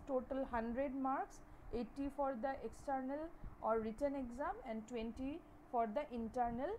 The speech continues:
or practical. Then you have paper two named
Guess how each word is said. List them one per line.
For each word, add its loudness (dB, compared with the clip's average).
or 6
practical. -2
Then 2
you 2
have 4
paper 4
two 2
named 2